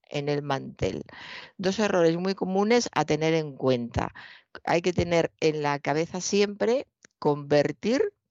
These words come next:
como sentir, verter,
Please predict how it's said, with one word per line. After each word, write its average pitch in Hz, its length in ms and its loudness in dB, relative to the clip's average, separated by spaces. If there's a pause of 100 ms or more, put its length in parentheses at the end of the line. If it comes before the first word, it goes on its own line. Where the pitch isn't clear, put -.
(160)
como 147 320 -2
sentir, 131 640 2 (380)
verter, 156 760 0